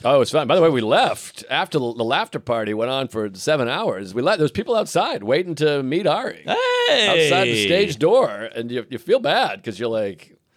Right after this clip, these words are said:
Speaker 1: "He's ugly, his balls are too big, he's not that friendly."
Speaker 2: Sure, sure.
Speaker 1: But, uh, you know, they wanted to meet him, I guess.
Speaker 2: All right, well, hey, to each his anal. Good for them. They know what they like. It's nice to know everybody doesn't hate him. And, uh, yeah,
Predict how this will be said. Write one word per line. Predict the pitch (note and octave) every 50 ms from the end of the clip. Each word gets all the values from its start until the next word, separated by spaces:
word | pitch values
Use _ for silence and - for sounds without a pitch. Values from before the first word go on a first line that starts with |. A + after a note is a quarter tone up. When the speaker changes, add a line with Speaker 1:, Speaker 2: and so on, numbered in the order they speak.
| _ _ _ _ _ _ _ _
Speaker 1:
"He's | - A2+ F#2+
ugly, | A2 C#3 F3 F3+ F#3+ F#3 F#3+ F#3 F3
his | D#3 A2+
balls | - B2 C3 D3+ E3+ E3+ D3 D3
are | D3
too | B2 - D#3 D#3+
big, | D3+ C3+ D3+ D#3 D#3 D#3 D#3 D3+
he's | B2+ F#2+ -
not | C3 C#3 D#3 C3+ D3+
that | C#3+ C#3 C3
friendly." | - - C#3 C#3 C#3 C#3+ C#3 C3+ C3+ C#3 C3+
Speaker 2:
Sure, | A#2 - - C#3 C3+ C#3+ D3+ D#3 D3+ C#3 A2+ F#2+
sure. | - - A#2 A#2+ C3 C#3 C3+ A2+ F#2+ E2+ - _
Speaker 1:
But, | - A2 A2 G#2 - _ -
uh, | A2 G#2+ G#2+ G#2+ A2
you | C#3
know, | E3 B2+ G#2
they | A#2 B2+
wanted | C3+ C#3 C#3 C#3 B2
to | A#2+
meet | A#2 A#2 B2+ C3+
him, | A#2+ A2
I | G2 F#2
guess. | A2 A#2 A#2 G2+ - - - _ _ _
Speaker 2:
All | - G#2+ C#3+ G#3+
right, | - G#4+ G4+ G4+ G#4+ -
well, | - D3+ F#3 A3+ D#3+
hey, | D3+ - - F4 - - A2
to | - - C3
each | E3 F#3+ F3+
his | - C#3 B2 C3+
anal. | D3+ E3+ F#3 C#3+ C3 C3+ D#3 D3 -
Good | D3 D#3 G3
for | - F3+
them. | F3 D#3+ D3+ D3+ D#3+ F3 F#3 F3
They | C#3+ C#3
know | D3 D#3+ E3
what | E3 -
they | D#3 C#3+
like. | C3 C3 C#3 D#3 F3 F3
It's | C#3+ C3
nice | D3 E3+ F#3 E3+
to | G3
know | E3 D#3
everybody | D3+ F3 F#3 F3+ D3 B2 A2+ A2
doesn't | G#2+ G2+
hate | G2 G2+ G2+ G2+ G2
him. | A2 B2+ C3+ - - - - - - - _ - - _ _ _ _ -
And, | - G2+ A2 A2+ A#2+ A#2+ A#2
uh, | B2 B2 B2 B2+ C3 C3
yeah, | B2+ C#3 D#3 G3+ B3 A#3 G2 F#2